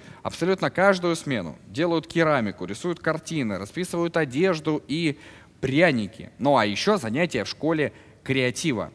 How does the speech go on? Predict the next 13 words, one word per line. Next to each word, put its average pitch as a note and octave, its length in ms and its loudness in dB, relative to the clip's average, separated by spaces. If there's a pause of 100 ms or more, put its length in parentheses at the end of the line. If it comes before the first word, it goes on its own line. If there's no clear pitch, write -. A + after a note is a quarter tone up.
Занятия D3 480 0
направлены B2 560 2
на G#2+ 140 -2
развитие A#2+ 480 -2
творческого G#2+ 840 -4
мышления A#2 640 -2
и E3+ 260 -8
гибкости, D#3+ 600 -6
которые C#3 380 -4
помогают G#2 440 -2
детям A#2+ 400 -4
в G#2 140 -8
успешной C#3+ 680 -2